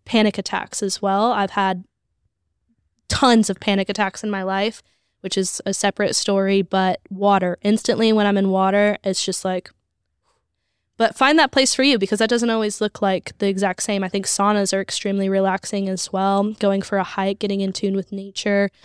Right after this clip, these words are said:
I do a lot of hikes on my own, and I find a lot of peace in that as well.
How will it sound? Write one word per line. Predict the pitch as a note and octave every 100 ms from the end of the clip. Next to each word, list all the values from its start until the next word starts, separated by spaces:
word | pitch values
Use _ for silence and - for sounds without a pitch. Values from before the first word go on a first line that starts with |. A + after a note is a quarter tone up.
| _ -
I | F#3+ G3 -
do | G#3+ G3+
a | G3
lot | F#3+ G3+
of | G3
hikes | G3 F#3+ -
on | G3
my | F#3+ F#3
own, | F#3+ F#3 F#3+ F#3 - _ _ _ -
and | G3 F#3+ F#3+ F#3 F#3+ - _
I | -
find | - G3
a | F#3+
lot | F#3
of | -
peace | - G3 - - -
in | G3
that | F#3 F3+
as | -
well. | -